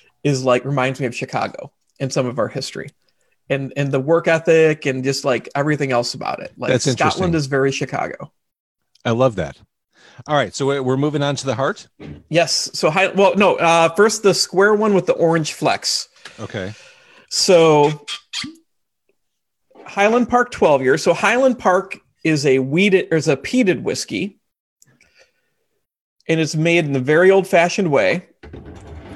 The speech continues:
Speaker 1: They're actually hand roasting all of the, the, the barley that goes in here,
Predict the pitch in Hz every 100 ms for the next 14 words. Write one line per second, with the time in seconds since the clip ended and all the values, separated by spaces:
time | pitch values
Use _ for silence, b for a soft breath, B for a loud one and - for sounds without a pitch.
0 | - - 160 151 147 135 123 123 _ _
1 | - 165 160 151 147 151 - 151 151 151
2 | _ _ _ - 131 139 143 135 127 127
3 | 135 - - 127 - 143 131 127 131 127
4 | 127 127 131 127 107 123 -